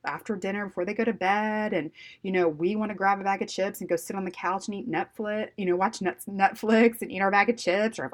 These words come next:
ice cream or have a snack. And, you know,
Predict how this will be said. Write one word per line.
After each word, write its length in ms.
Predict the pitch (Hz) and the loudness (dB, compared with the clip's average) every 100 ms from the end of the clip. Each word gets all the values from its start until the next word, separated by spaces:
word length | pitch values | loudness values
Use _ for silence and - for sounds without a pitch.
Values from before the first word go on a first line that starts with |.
| 151 | 2
ice 260 | 190 220 | 2 2
cream 400 | - 247 233 220 | 0 2 4 4
or 40 | 170 | 4
have 180 | 185 175 | 2 2
a 100 | 151 - - - | 0 -8 -20 -18
snack. 720 | - - 180 196 226 233 220 | -14 -4 0 2 2 0 0
And, 200 | 175 170 - _ - | -2 -2 -8 _ 0
you 80 | |
know, 240 | 233 226 | 2 2